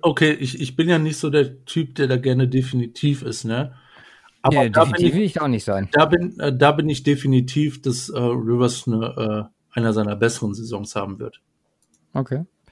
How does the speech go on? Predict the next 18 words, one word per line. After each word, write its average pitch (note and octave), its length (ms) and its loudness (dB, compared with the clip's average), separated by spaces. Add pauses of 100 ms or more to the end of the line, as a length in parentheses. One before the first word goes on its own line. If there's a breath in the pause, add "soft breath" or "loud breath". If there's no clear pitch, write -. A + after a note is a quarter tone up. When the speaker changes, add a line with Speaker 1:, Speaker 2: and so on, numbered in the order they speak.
(440 loud breath)
Speaker 2:
Ja, E3+ 180 2
bin D3+ 140 -2
ich F#3+ 60 -4
gespannt. C#3 340 -2
Also D3 180 0
du F3+ 120 2
hast G3 180 -2
die G3 80 -4
Punkte G3 300 -2
genannt, F3+ 480 0
äh, G#3+ 40 -6
O-Line F#3 800 0
et D3 120 -4
cetera. F#3+ 440 -2
Wir D3 140 -6
werden D#3+ 440 0
eine D3 260 0
sehr D#3 320 0